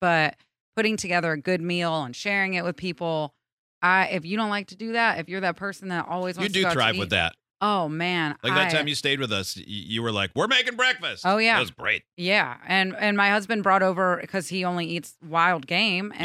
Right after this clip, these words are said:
Speaker 2: Yeah.
Speaker 1: so we had all kinds of, like, venison or elk or something like that with
Speaker 2: The
Speaker 1: us, too.
Speaker 2: venison elk sausage was
Speaker 1: Holy moly.
Speaker 2: top of the line.
Speaker 1: Yeah, I
Speaker 2: That was
Speaker 1: love
Speaker 2: good.
Speaker 1: sharing that with people.
Speaker 2: That
Speaker 1: So even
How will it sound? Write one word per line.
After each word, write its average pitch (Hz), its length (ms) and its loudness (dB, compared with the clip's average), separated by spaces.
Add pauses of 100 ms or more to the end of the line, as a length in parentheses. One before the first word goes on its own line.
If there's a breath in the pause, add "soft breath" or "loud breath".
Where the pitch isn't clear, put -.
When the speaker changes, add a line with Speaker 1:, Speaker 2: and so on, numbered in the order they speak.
(120)
Speaker 2:
Yeah. - 20 -4
Speaker 1:
so 175 240 -4
we 170 160 -2
had 170 140 -2
all 165 100 -2
kinds 165 220 -12
of, - 20 -14
like, 139 160 -8
venison 202 480 -6
or 143 140 -2
elk 170 400 0
or 151 80 -10
something 170 260 -6
like 147 160 -4
that 147 180 -4
with 151 180 -4
Speaker 2:
The 151 80 -4
Speaker 1:
us, 139 40 0
too. 151 60 2
Speaker 2:
venison 151 340 -2
elk 117 300 -4
sausage 92 600 -6
was 80 180 -12
Speaker 1:
Holy 185 340 -2
moly. 143 420 -4
Speaker 2:
top 98 320 -8
of 92 60 -12
the 85 100 -10
line. 78 320 -12
Speaker 1:
Yeah, 208 340 0
I 202 140 0
Speaker 2:
That 202 100 2
was 208 60 0
Speaker 1:
love 226 240 4
Speaker 2:
good. 180 80 -4
Speaker 1:
sharing 196 240 0
that 160 160 -2
with 165 80 -6
people. 147 480 -6
Speaker 2:
That 131 120 -8
Speaker 1:
So 196 120 0
even 226 140 -2